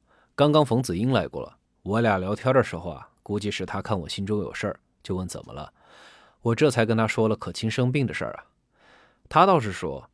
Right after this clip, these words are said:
他从小跟过的一个先生，名叫张有事的，那是上知天文下知地理啊，不仅医术高明，还能够断人生死啊，厉害得很啊。这两天啊，他正好为给儿子安排工作的事儿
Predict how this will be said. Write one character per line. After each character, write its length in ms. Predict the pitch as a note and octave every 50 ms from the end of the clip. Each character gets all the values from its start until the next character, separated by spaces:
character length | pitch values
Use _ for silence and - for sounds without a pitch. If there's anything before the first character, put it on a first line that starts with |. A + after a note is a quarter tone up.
| _ _ _
他 140 | - - F3+
从 280 | - - A#2 C#3+ F#3+
小 240 | G2+ - G#2+ F2+ E2+
跟 240 | - - A2+ C3 D3
过 160 | - C#3 A2
的 100 | F2+ -
一 40 | -
个 80 | D#2 D#2
先 260 | - - A#2 C#3+ C#3+
生， 180 | B2 - - - _ _ _ _
名 240 | G2 G#2 B2 D3 D3+
叫 180 | - C3+ A2
张 220 | - - C#3+ D#3 D#3+
有 180 | B2+ - -
事 280 | - - - F#3+ D#3+ G#2
的， 80 | - - - - _ _ _ _ _
那 100 | - G2
是 140 | - - -
上 300 | - - D3 C3 G#2 F2+
知 160 | - - G2
天 260 | F#2+ - - A2 G#2
文 120 | F#2 F2 F#2
下 200 | - - G2 F2+
知 200 | - - G#2 G#2+
地 200 | - A#2 G2+ -
理 180 | - - -
啊， 160 | - - - - _ _ _ _
不 120 | - C3+ A#2+
仅 220 | - G2 F2 E2+
医 160 | F#2+ A2+ C#3+
术 160 | - - G2+
高 160 | - E2+ E2+ C#2+
明， 160 | C2 A1 - _ _ _
还 240 | - - - G2+ G#2+
能 180 | G#2+ G2+ G2
够 160 | A2 - G#2+ G2+
断 220 | - C3 B2+ G#2+
人 120 | F2+ F#2 G2
生 200 | - - C#3+ D3+
死 200 | - - - -
啊， 140 | - - - _ _
厉 180 | - C#3+ D#3+ A#2+
害 140 | - - A2+
得 60 | -
很 180 | - - - - _
啊。 180 | - F2 - - _ _ _ _ _ _ _
这 140 | - E3 E3
两 180 | C#3+ A2+ G2 F#2
天 220 | - F2+ F2+ F2
啊， 120 | E2+ - - _ _
他 160 | - D3 D3+
正 200 | - G3 F3+ D3+
好 180 | B2 - G2 G2
为 180 | A#2 C3 B2+
给 160 | A#2+ - F#2 E2
儿 180 | E2+ F#2+ A2+
子 120 | A#2+ C3 B2
安 120 | B2 B2+
排 140 | A#2 B2 A#2+
工 240 | A#2+ C3 C3+ D#3 D#3
作 160 | - A2 E2+
的 80 | D#2+
事 120 | - - F2
儿 140 | - -